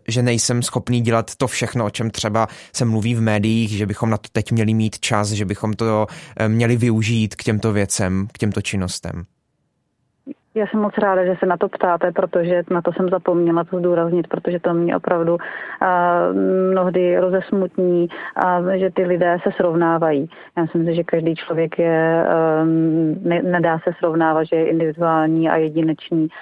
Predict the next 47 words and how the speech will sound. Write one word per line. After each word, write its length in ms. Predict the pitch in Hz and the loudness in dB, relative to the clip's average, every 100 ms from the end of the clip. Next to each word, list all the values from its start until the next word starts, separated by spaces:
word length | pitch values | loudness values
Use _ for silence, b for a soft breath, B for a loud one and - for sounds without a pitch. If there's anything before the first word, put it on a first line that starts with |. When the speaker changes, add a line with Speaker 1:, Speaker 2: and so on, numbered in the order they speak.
| B | B
Speaker 2:
a 100 | 170 | -4
každý 420 | 170 170 165 165 | 0 -2 -2 -2
má 340 | 165 160 160 160 | 0 2 2 0
ty 80 | 175 | 0
radosti 420 | 170 165 165 - | 0 0 -4 -4
někde 260 | 175 160 165 | -2 0 0
jinde, 480 | 165 165 160 156 156 | 0 0 2 0 0
každý, 760 | 160 160 - 160 160 160 160 | -2 -4 -2 -2 0 0 2
eh, 420 | 165 - 165 160 160 | 2 2 2 2 2
má 200 | 160 156 | 2 2
jinde 380 | 160 156 165 165 | 0 0 0 0
priority 580 | 165 160 160 160 - 151 B B B | 0 2 0 -2 0 -2 B B B
a 100 | - | -4
každý 280 | 170 165 160 | -2 -2 -2
by 160 | 160 165 | 0 2
měl 260 | 165 160 | 2 2
hledat 300 | 160 165 165 | 2 2 0
to, 100 | 170 | 0
co 260 | 156 - 170 | -4 0 0
jeho 320 | 175 165 170 | 0 0 0
těší 540 | 165 151 - 170 160 151 | -2 -4 -4 -2 0 2
a 160 | 160 | 2
ne, 380 | 160 156 156 156 | 2 2 2 2
aby, 500 | - 151 156 151 156 | 0 0 2 2 2
eh, 340 | - 165 156 | 2 2 0
jsme 140 | 160 160 | -2 -2
se 120 | 160 - | -2 -2
srovnávali. 560 | 156 156 151 156 147 143 B B | 0 2 2 2 -2 -2 B B
Já 80 | 175 | -4
taky 240 | - - 156 | -2 0 0
vůbec 260 | 160 160 165 | 0 -2 -2
nestíhám, 540 | 156 - 320 156 151 | -4 -2 -2 0 0
i 40 | |
když 160 | 151 156 | 0 -2
jsem 140 | 202 | -4
si 140 | - 156 | -2 -4
myslela, 300 | 156 - 156 | -4 -2 -2
že 100 | 165 | 0
budu 260 | 156 156 | -2 -2
stíhat 460 | 156 - 170 160 151 | -4 -4 0 0 2
a, 120 | 160 156 B B B | 0 -2 B B B
a 160 | 165 | 2
nezvládám 580 | 156 151 156 151 151 147 | 2 2 0 2 2 0
to, 100 | 160 | 2
jak 180 | 160 160 | 0 0
bych 220 | 156 - | -4 -2
to 240 | 175 160 | -2 0